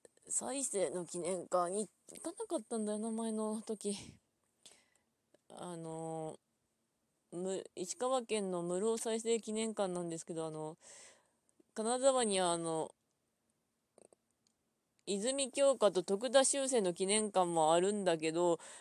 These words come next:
室生再生だけ反対方向にあるんですよね。だからすっげえ行きづらい。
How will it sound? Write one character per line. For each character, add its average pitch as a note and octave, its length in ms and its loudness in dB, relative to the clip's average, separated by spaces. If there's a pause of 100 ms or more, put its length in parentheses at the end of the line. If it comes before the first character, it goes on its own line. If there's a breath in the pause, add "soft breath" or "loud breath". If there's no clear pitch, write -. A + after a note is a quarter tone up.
(140 loud breath)
室 C#4 380 4
生 - 20 -
再 D#4 240 8
生 A3+ 140 6
だ F3 120 6
け F3 180 4
反 D4 200 0
対 G#3+ 120 4
方 D4+ 120 4
向 B3 100 2
に F3+ 100 4
あ F3 60 4
る G#3+ 80 2
ん G#3 60 2
で - 80 0
す - 100 -6
よ D#3+ 120 -2
ね。 D3+ 400 -8 (1000 soft breath)
だ - 80 -10
か D#3 60 -6
ら D3 60 -2
す - 120 -6
っ C#3 80 -14
げ A3 120 -2
え - 20 2
行 D#3+ 80 0
き D3+ 80 -4
づ C#3+ 140 0
ら D3 100 0
い。 - 40 -8